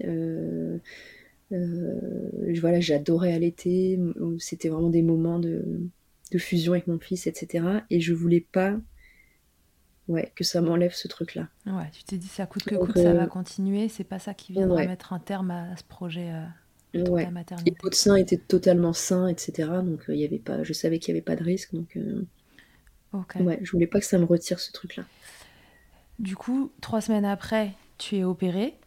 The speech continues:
Speaker 2: C'est à ce moment-là
Speaker 1: Ouais.
Speaker 2: qu'ils t'injectent les trucs, euh, radioactifs dont tu parles ?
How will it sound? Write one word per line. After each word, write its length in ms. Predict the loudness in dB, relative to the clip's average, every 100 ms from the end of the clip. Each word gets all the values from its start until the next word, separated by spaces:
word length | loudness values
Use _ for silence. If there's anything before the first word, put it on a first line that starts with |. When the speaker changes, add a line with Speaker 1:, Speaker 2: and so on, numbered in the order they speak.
| _ _ _ -16 -14
Speaker 2:
C'est 140 | -4 -2
à 80 |
ce 100 | 0 0
moment-là 240 | 2 2
Speaker 1:
Ouais. 40 |
Speaker 2:
qu'ils 160 | 0 -4
t'injectent 480 | -4 -4 -4 -6 -8
les 220 | -6 -6
trucs, 320 | -8 -10 -8
euh, 240 | -8 -6 -6
radioactifs 600 | -6 -6 -8 -10 -12 -8
dont 120 | -8
tu 140 | -10 -12
parles ? 220 | -10